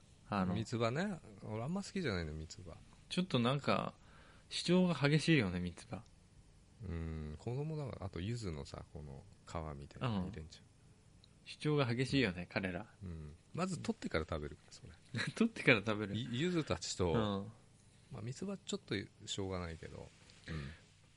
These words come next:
Speaker 2: 柚子はまず取ってから。
Speaker 1: うん。だって、全体的にさ、あれの味っていうか香りになっちゃうもんね。
Speaker 2: なっちゃう。
Speaker 1: ウェイ系だよね。どっちかっていうと。
Speaker 2: うん。
Speaker 1: ウェイ系食材だよね。
Speaker 2: うん。だからここら辺は醤油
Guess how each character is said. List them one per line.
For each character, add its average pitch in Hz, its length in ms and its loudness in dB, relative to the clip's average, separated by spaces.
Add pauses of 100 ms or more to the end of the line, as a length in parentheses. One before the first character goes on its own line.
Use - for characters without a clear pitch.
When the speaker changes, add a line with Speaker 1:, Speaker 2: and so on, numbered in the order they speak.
(140)
Speaker 2:
柚 160 140 0
子 165 60 0
は 95 80 4
ま 87 160 2
ず 80 80 -2
取 - 140 -6
っ 95 40 -6
て - 160 -8
か - 80 -14
ら。 - 60 -16 (100)
Speaker 1:
う 117 100 -6
ん。 90 280 -4 (340)
だ 151 60 2
っ 170 40 2
て、 - 400 -2 (680)
全 208 260 6
体 233 220 4
的 220 200 4
に 208 80 6
さ、 175 220 4
あ 131 60 8
れ 147 120 8
の 160 140 6
味 143 220 2
っ 151 60 2
て - 180 -2
い 160 40 10
う 143 40 2
か - 100 -2
香 117 220 2
り 127 100 4
に 120 60 -2
な 139 80 0
っ 139 40 -8
ち - 140 -4
ゃ 98 40 2
う 90 40 0
も 85 120 -6
ん 82 100 -8
ね。 87 160 -12 (280)
Speaker 2:
な 143 260 -4
っ - 20 -8 (180)
ち - 140 -6
ゃ - 20 -2
う。 76 60 -4
Speaker 1:
ウ 110 120 0
ェ 139 180 10
イ 156 140 4
系 151 280 6
だ 139 100 6
よ 110 80 4
ね。 87 240 -8 (320)
ど 113 60 2
っ 101 40 2
ち - 120 -12
か 110 80 0
っ - 20 -8
て 101 140 -2
い - 20 -2
う - 40 -6
と。 - 200 -8 (540)
Speaker 2:
う 101 40 -10 (300)
ん。 113 40 4
Speaker 1:
ウ - 40 4
ェ 123 140 4
イ 127 60 2
系 120 540 2 (120)
食 - 340 -2
材 95 180 4
だ 90 100 -2
よ 92 40 -10
ね。 101 160 -10 (540)
Speaker 2:
う - 20 -4
ん。 90 320 -6
だ 147 80 0
か 135 80 0
ら 101 60 -2
こ 131 120 -2
こ 202 120 0
ら 220 80 2
辺 240 160 0
は 214 80 2
醤 190 400 2
油 185 340 -2